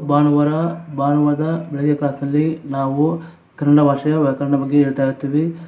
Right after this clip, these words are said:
ನೀವು ಕೇಳ್ತಾ ಇರ್ತೀರಾ, ಅದು ನಿಮ್ಗೆ ಗೊತ್ತು. ಇವತ್ತು, ಇವತ್ತಿನ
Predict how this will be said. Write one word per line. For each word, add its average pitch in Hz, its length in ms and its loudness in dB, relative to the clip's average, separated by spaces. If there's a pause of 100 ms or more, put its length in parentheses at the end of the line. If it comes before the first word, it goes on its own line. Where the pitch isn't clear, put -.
(160)
ನೀವು 147 220 4
ಕೇಳ್ತಾ 139 240 0
ಇರ್ತೀರಾ, 139 260 0 (180)
ಅದು 143 160 -6
ನಿಮ್ಗೆ 135 220 -2
ಗೊತ್ತು. 151 240 -2 (2250)
ಇವತ್ತು, 147 240 4 (1300)
ಇವತ್ತಿನ 156 360 -2